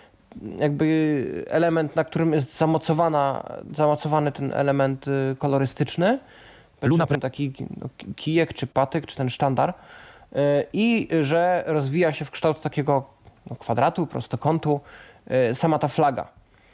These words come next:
Speaker 1: E, i wiedziałem to dlatego, że z góry na dół po prawej i u góry, idąc od prawego rogu troszeczkę w lewo,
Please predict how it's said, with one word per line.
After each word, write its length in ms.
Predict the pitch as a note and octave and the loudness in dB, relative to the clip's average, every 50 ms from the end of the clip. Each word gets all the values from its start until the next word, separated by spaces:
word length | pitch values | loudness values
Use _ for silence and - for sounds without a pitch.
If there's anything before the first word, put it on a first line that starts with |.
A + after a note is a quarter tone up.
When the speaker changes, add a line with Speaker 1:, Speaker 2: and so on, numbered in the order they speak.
| - - - - - - _ _ - - | -20 -20 -20 -20 -20 -20 _ _ -6 -2
Speaker 1:
E, 460 | C#3 C#3+ C#3+ C#3+ C#3+ C#3+ C#3+ C#3 - - - | 0 2 2 4 2 2 2 0 0 -2 -2
i 680 | F3 F3+ F3+ F3+ F3 F3 F3 F3+ F3 F3 F3 F3+ F3 E3 - - _ _ _ _ _ _ _ _ - - | 0 0 2 2 2 2 2 2 2 2 2 0 -2 -4 -8 -18 _ _ _ _ _ _ _ _ -8 -2
wiedziałem 380 | - E3+ F#3 E3+ G#3 G3+ G3+ F#3+ | 0 2 2 2 2 0 0 -2
to 80 | G3 | -2
dlatego, 500 | E3 E3 D#3+ D#3+ G#3 G#3+ G#3+ A#3 A#3 A3+ | -2 -2 0 0 0 0 2 2 2 2
że 400 | G3 F3+ F#3+ F#3 F#3 F#3 F#3 F3 - - _ _ _ - - - _ _ _ _ - _ _ _ _ _ _ - | 2 2 2 2 2 2 2 0 -2 -6 _ _ _ -20 -20 -20 _ _ _ _ -20 _ _ _ _ _ _ -4
z 120 | C#3 C3+ | -2 0
góry 240 | C#3+ F#3+ A3+ A3 G#3+ | 0 2 2 2 2
na 140 | G#3 F#3+ E3 | 2 2 0
dół 140 | F3 E3 | 0 -2
po 100 | - E3+ | -2 -4
prawej 480 | E3 - F#3+ F#3 E3+ D3+ D3 C#3+ A#2 - - - | -2 0 2 2 2 2 0 -2 -2 -6 -8 -6
i 280 | G3+ G3+ F3+ D#3 C3+ - - _ _ _ _ _ _ _ | -2 -2 0 -2 -2 -6 -14 _ _ _ _ _ _ _
u 100 | - E3 | -2 -2
góry, 720 | C#3 E3 G3+ G3 F#3 F3+ E3+ E3 D#3+ D3 C3+ C3+ A#2 E2 - - - | 0 2 2 2 4 2 2 2 2 2 2 0 0 -2 -6 -10 -6
idąc 320 | - F#3+ E3 E3+ D#3+ D3 D#3+ | -4 0 2 2 2 2 2
od 140 | D#3+ D3 | 0 0
prawego 340 | - - E3 D#3 E3+ D3 D#3+ | 2 2 2 2 2 2 2
rogu 220 | D#3+ E3 C#3+ D3+ D3 | 0 2 0 -2 -4
troszeczkę 440 | - C#3+ - F3+ E3 - - D#3+ | -4 -6 -6 -6 -6 -2 -2 -2
w 80 | C3+ C#3 | 2 2
lewo, 400 | D#3 E3 D#3 C#3 C#3+ C#3 C#3 | 2 2 2 2 0 -2 -2